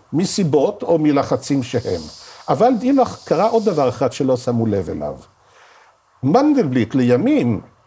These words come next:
הבהיר, כש-, כשהוא הורה לחקירה, הוא גם אפיין אותה.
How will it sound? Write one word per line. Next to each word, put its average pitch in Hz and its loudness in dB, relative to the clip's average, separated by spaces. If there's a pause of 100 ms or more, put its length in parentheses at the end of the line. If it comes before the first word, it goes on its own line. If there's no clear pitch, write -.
(140)
הבהיר, 123 0 (480)
כש-, - -2
כשהוא 185 2
הורה 185 2
לחקירה, 123 -2 (600)
הוא 208 0
גם 190 0 (120)
אפיין 269 0
אותה. - -2